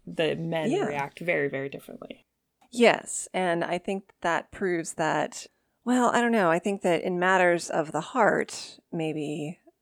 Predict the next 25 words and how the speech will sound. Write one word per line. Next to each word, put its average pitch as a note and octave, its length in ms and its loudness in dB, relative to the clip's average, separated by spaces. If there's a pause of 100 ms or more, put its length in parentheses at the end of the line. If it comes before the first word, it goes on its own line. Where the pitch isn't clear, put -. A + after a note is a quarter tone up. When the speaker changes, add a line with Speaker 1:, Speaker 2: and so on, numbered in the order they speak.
(140)
Speaker 2:
if - 100 -12
we E3+ 80 -2
wanna D3+ 240 -2
take - 220 -4
an D#3 100 -2
overarching D#3+ 680 -2
theme E3 360 -4
here D3+ 240 -2
or C#3+ 300 -2
some - 180 -10
kind D3+ 160 -4
of C#3+ 60 -4
moral D#3 380 -2
lesson, D#3+ 440 -4 (380)
in D#3+ 140 -4
matters E3+ 320 0
of E3 100 -6
the F3 100 -10
heart, C#4 300 4
there E3+ 160 0
may E3 140 -2
be D#3+ 120 -4
more D#3 220 -2
impetus F3+ 560 -6
to D#3 500 -6